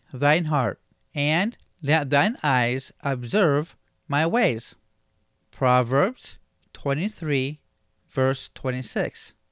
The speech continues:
"The heart is the center of our being. It is the place of devotion and affection.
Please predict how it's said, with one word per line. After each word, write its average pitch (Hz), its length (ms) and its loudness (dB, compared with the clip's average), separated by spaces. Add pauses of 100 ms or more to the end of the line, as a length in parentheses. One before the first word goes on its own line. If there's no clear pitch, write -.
(1600)
"The 147 140 2
heart 185 400 4
is 185 200 -2
the 247 80 -2
center 156 540 0
of 156 200 -2
our 135 300 2
being. 113 400 -2 (420)
It 131 200 2
is 165 240 4
the 277 100 -2
place 147 600 2
of 151 280 0
devotion 131 680 -2 (360)
and 147 400 0
affection. 170 680 -2